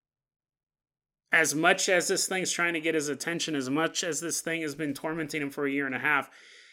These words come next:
it's something that he either needs to get professional help with or deal with it. When he sees the hand, just look over calmly, it slides away, and then go about your business.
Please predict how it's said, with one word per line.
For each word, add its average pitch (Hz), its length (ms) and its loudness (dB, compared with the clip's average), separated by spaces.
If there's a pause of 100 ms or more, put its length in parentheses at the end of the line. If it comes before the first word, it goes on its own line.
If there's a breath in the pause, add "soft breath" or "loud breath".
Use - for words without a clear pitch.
(120)
it's 185 240 4
something 208 440 6
that 170 160 6
he 180 140 4
either 175 240 4
needs 165 340 -2
to 156 200 -2
get 151 400 4
professional 156 600 -2
help 170 300 -2
with 123 340 -4 (120)
or 147 680 6 (2000)
deal 170 400 4
with 113 260 -10
it. - 220 -10 (2000)
When 135 100 -8
he 123 80 -4
sees 175 320 2
the 175 120 0
hand, 170 440 0
just 147 260 -2
look 160 220 2
over 170 260 4
calmly, 170 600 0 (100)
it 143 120 0
slides 160 440 2
away, 156 360 4
and 151 140 -2
then 143 140 0
go 147 180 2
about 143 340 2
your 135 100 -4
business. 127 500 -4